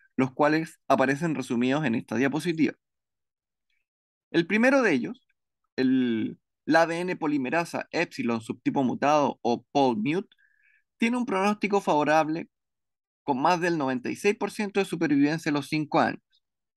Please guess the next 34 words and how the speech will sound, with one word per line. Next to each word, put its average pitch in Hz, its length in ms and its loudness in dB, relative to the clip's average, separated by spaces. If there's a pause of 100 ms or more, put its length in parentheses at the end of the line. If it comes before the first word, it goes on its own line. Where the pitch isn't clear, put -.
(400)
En 113 120 0
este 139 240 0
grupo 214 320 0
se 202 120 0
demostró 156 360 -4
que 190 80 -4
la 139 160 0
terapia 135 320 0
adyuvante 147 640 -2 (300)
no 233 220 4
se 254 140 -2
asoció 190 380 0
a 180 40 2
mejores 156 380 2
resultados. - 760 -4 (800)
El 117 160 -2
segundo, 170 640 0 (360)
el 110 100 0
subtipo 143 480 0
deficiente 185 600 0
de 170 100 4
reparación 147 720 -4
en 131 140 4
errores 135 340 2
de 143 80 0
emparejamiento, 127 840 -2 (260)
o 110 400 0
M 135 400 2
M 120 420 0
R 120 300 2
D, 180 300 2 (560)
se - 140 0
asocia 220 340 2
generalmente 170 760 -2